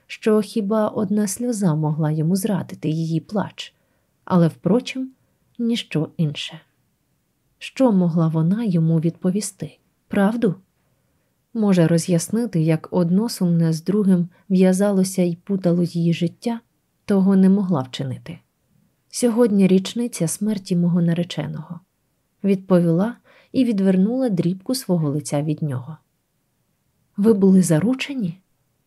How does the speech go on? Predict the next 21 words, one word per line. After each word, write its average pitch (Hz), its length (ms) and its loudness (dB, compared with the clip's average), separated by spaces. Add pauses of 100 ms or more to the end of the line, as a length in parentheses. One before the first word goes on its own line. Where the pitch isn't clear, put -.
(160)
"О", 220 260 -2 (880)
сказав 165 520 0
з - 60 -14
протягом, 151 600 -6 (640)
"це 277 180 -2
сумно, 160 580 -2 (720)
але 214 420 0
не 233 240 -4
віддавайтесь 208 800 -2
жалю. 185 420 -2 (1000)
Проти 190 300 2
таких 185 420 -4
ударів 190 480 0
ми 175 160 2
є 175 160 0
всі 247 320 -6
такі 151 440 -8
немічні. 156 800 -4 (720)
Ви 226 180 0
ще 208 220 -2
молоді", 196 580 0